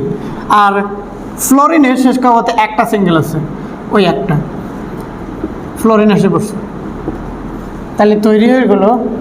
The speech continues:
বিএফ থ্রি। ঠিক একইভাবে যদি আমি এখানে বোরনের শেষ কক্ষপথে যে একটা সিঙ্গেল ইলেকট্রন আছে না, এই জায়গায় যদি একটা ফ্লোরিন বা একটা ক্লোরিন আসি বসে, তাহলে তৈরি হবে কি? দেখো, দেখো, বোরনের শেষ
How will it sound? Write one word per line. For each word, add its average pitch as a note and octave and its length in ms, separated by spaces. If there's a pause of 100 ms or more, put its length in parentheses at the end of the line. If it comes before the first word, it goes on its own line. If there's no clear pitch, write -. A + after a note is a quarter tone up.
(920)
বিএফ G#3+ 520 (100)
থ্রি। A3+ 140 (840)
ঠিক D4 140 (180)
একইভাবে B3+ 420 (140)
যদি A3+ 160 (120)
আমি C4 120 (100)
এখানে A#3+ 240 (1200)
বোরনের C#4 500 (200)
শেষ C4 220
কক্ষপথে C4+ 400
যে C#4 120
একটা C4+ 220
সিঙ্গেল B3+ 300
ইলেকট্রন C4 280
আছে C#4+ 140
না, D#4+ 60 (200)
এই C#4+ 80 (100)
জায়গায় A#3 360 (560)
যদি A#3+ 200
একটা A#3+ 220
ফ্লোরিন B3+ 400
বা B3 120
একটা B3 200
ক্লোরিন B3 340
আসি B3+ 200
বসে, B3+ 180 (440)
তাহলে A#3 240 (100)
তৈরি B3+ 220
হবে A3+ 180
কি? G#3 140
দেখো, F3 180 (680)
দেখো, B3 180 (100)
বোরনের C4+ 440 (100)
শেষ B3+ 120